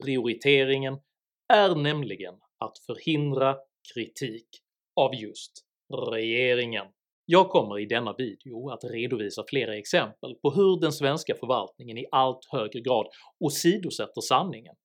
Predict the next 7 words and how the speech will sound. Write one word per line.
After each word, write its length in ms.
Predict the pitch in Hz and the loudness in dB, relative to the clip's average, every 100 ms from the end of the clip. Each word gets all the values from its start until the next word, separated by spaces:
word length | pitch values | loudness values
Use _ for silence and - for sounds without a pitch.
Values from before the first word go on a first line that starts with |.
| _ | _
och 100 | - - | -6 4
anpassar 680 | 180 196 185 - 127 - 120 | 4 4 -2 -2 -2 0 -2
verklighetsbeskrivningen 1120 | 123 143 - 110 107 - - - - 127 120 - _ - | 0 -2 -4 -6 -8 -12 -12 -12 -14 -16 -18 -20 _ -2
efter 360 | - - - 185 | -2 -2 2 4
ögonblickets 760 | 190 151 113 101 - 98 - - _ - | 4 2 -4 -10 -12 -16 -16 -20 _ -8
politiska 640 | 110 101 - 110 - 104 | -6 -8 -12 -14 -6 -6
behov 400 | 110 147 113 | -4 -4 -4